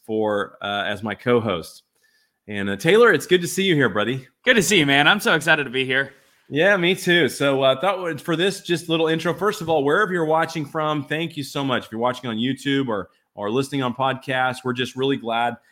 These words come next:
Speaker 1: that you've decided to join us. And, uh, we wanted to tell you, first of all, a little bit about what we plan to talk about on The Real Investing Show, and then give you a little bit of information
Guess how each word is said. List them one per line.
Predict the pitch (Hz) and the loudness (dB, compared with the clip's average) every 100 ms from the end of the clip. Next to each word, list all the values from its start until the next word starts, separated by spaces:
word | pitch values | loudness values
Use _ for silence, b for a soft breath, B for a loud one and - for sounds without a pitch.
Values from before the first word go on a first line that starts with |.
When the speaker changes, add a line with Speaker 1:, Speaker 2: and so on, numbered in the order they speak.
| _ | _
Speaker 1:
that | - 104 | -6 -4
you've | 107 120 | -2 -2
decided | 107 - 123 120 110 - | -4 -6 -4 -2 -2 -6
to | 98 | -12
join | 90 113 123 123 | -6 -2 0 0
us. | 107 - - _ _ _ - | -2 -4 -16 _ _ _ -4
And, | 110 110 | -2 2
uh, | 113 | 2
we | |
wanted | 160 233 196 | 2 2 0
to | - | -2
tell | |
you, | 165 147 | 0 0
first | 185 185 | -2 -4
of | 143 | -2
all, | 147 143 120 | 0 0 0
a | |
little | 151 202 | 0 0
bit | 165 | 0
about | 147 131 117 98 | 0 2 0 0
what | 123 156 | -2 -2
we | 160 139 | -2 -4
plan | - 151 170 | -6 -8 -6
to | 139 | -6
talk | - 151 151 | -4 -4 -4
about | 123 113 104 | -4 -4 -2
on | 110 | -4
The | 107 | -2
Real | 107 | -4
Investing | 104 104 104 - | -4 -6 -8 -10
Show, | 95 113 117 135 b b b - | -10 -4 -2 -4 b b b -12
and | 104 | -6
then | 110 | -2
give | 117 | -2
you | 120 113 | 0 0
a | |
little | 113 139 | 0 0
bit | - 131 | 0 0
of | 120 | 0
information | 117 113 107 104 - 107 101 | -4 -4 -4 -4 -6 -8 -10